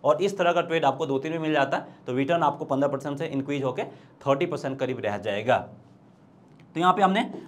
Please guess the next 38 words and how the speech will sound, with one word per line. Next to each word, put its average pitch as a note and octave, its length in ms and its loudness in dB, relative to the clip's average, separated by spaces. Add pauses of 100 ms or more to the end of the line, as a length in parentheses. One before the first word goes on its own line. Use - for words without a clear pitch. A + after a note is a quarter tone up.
(100)
दो G3+ 160 2
सिचुएशन F3 460 -2
को E3+ 120 0
अच्छे E3+ 220 2
तरीके D#3+ 260 -2
से F#3 80 -6
समझ D#3 280 -2
लिया, F3+ 160 2 (580)
इनफैक्ट D#3 300 2
दो E3+ 140 0
या F3+ 120 6
तीन F#3 260 -2
सिचुएशन E3 380 -4
को E3+ 60 2
अच्छे D#3 160 -2
तरीके D#3+ 220 -2
से D#3+ 40 -8
समझ D3 180 0
लिया। F#3 220 0 (400)
अब E3 100 2
यहाँ F#3 160 6
पे F#3 100 -2
हम G#3 100 2
नेक्स्ट F3 280 0
सिचुएशन D#3+ 380 -6
पे D#3+ 80 -2
आते C#3 220 2
हैं। B3+ 120 -4 (1300)
अब - 120 -4
अगला F#3 280 8
सिचुएशन F#3 400 -4
क्या A2 160 -2
है, - 120 -8 (360)
अगला G3 260 8
और E3+ 220 4
लास्ट D3+ 240 6
सिचुएशन E3 380 -2
है G3 60 2